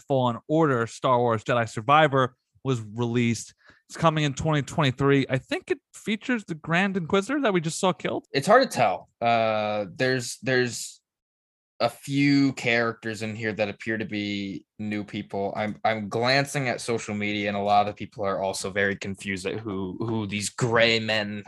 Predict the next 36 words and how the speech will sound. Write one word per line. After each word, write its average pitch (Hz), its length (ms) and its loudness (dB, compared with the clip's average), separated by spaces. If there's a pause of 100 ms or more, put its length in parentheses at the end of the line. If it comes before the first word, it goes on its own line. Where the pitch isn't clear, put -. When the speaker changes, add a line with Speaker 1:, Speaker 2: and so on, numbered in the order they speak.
Speaker 2:
are. 104 240 2
I 104 100 0
think 135 240 0
there's 101 200 -8
two. 98 340 -2
They 95 120 -6
seem 104 280 -8
to 92 80 -8
be 92 200 -6
possibly - 460 -12
different 92 320 -10
people. - 240 -8
Speaker 1:
And 196 120 0
Speaker 2:
I 95 40 -6
don't 87 100 -14
know. 87 220 -14 (160)
Speaker 1:
and 185 140 0
are 202 120 2
we 247 140 0
supposed 294 440 -2
to 233 80 -6
know 208 480 2
who 175 640 0
Nora 156 380 6
Freeze 208 480 4
is 277 340 0 (100)
in 156 240 4
that 160 200 2
tank? 190 300 4
Speaker 2:
<laughs> - 60 6 (2500)
Uh, 143 580 8
someone 254 600 4
said 156 320 4
Star 113 580 2
Killer. 104 600 -2
Uh, 104 380 0